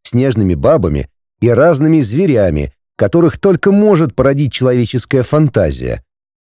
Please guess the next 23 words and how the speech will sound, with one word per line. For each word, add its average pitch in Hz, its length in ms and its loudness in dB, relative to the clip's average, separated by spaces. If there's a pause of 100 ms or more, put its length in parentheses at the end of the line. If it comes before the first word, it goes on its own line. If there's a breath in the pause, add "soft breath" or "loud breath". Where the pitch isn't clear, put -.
Как 117 180 2
оказалось, 104 760 -2
вожди 120 520 -2
владели 156 440 0
ещё 165 460 0
одним 101 300 2
колдовством, 98 760 -2
превращающим 131 840 -2
слабый 135 500 0
обычный 107 440 0
снег, 175 380 -2 (300)
бесполезный, 110 840 0
мягкий 107 600 -2
и - 20 -2
холодный, 156 640 0 (280)
в 90 60 -6
замечательный 127 800 0
строительный 127 640 0
материал, 120 600 0 (280)
принимающий 127 760 0
самые 165 540 2
причудливые 107 680 0
формы. 85 500 -2